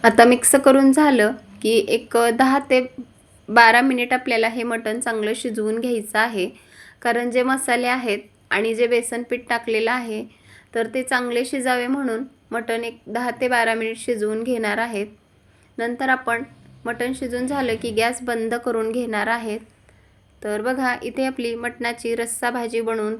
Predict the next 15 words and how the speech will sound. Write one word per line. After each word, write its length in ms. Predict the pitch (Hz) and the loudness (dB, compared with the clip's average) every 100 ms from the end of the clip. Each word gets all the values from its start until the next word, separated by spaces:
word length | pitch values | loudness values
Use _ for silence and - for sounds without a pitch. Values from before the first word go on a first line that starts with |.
| 226 | -4
तयार 260 | 220 220 | -2 0
आहे. 300 | 240 233 214 226 _ _ - _ - | -2 -4 -8 -8 _ _ -20 _ -6
ही 80 | 269 | -2
रेसिपी 420 | 277 277 262 269 262 | -2 -4 -6 -8 -4
कशी 260 | 262 262 294 | -4 -4 0
वाटली 420 | 277 269 247 240 | 0 0 -4 -6
नक्की 340 | 240 247 - | -8 -8 -10
कमेंट 360 | 269 254 240 226 | -6 -4 -4 -6
करून 300 | 226 220 226 | -4 -2 -4
सांगा 480 | 226 240 226 214 226 269 _ | -4 -4 -2 -4 -4 -8 _
आणि 220 | - 214 220 | -4 -4 -2
व्हिडिओ 300 | 240 233 254 | -2 0 0
जर 180 | 262 | 0
आवडला 380 | 254 247 254 254 | -2 -2 -2 -2
असेल 380 | 269 269 220 208 | -2 -2 -6 -6